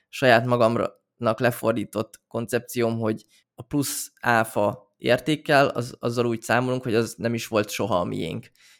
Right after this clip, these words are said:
és az csak úgy ott van, és az így hozzátartozik az egészhez, de, de az sose a miénk. Szóval kb.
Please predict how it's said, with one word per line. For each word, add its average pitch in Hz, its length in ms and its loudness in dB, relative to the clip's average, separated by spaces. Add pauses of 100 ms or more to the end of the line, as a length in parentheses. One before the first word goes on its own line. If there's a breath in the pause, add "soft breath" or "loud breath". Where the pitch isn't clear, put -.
(160 soft breath)
és 104 400 -4
az 113 140 -6
csak - 220 -10
úgy 107 160 -2
ott 104 120 -4
van, 151 440 0
és - 180 -8
az 113 260 -8
így - 160 -14
hozzátartozik - 840 -4
az - 120 -8
egészhez, 120 600 -4 (320 soft breath)
de, 101 500 0
de 104 140 -2
az 107 120 -2
sose - 320 -8
a 101 40 -2
miénk. 101 400 -8 (260)
Szóval 117 260 0
kb. 120 280 4